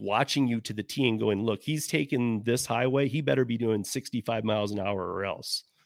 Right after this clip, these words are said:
It's not like that. There are people, I have to use Bud <laughs> Soda as the example, but it's not bad, who are, there are people who are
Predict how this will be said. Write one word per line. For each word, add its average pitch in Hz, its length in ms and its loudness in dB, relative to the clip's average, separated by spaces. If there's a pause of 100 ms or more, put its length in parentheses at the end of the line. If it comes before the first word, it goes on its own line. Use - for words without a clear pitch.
(160)
It's 190 240 2
not 214 200 6
like 104 260 4
that. 104 360 4 (640)
There 175 220 10
are 196 120 10
people, 101 720 0 (800)
I 123 100 6
have 135 200 8
to 120 60 -2
use 117 140 4
Bud 101 240 2
<laughs> - 0 -
Soda 113 300 6
as 117 100 2
the 110 120 4
example, 104 400 4
but 123 140 2
it's 139 120 -4
not 156 200 6
bad, 101 240 0 (500)
who 139 540 8 (140)
are, 117 380 8 (420)
there 147 220 8
are 196 120 8
people 165 500 0
who 123 340 2
are 107 180 4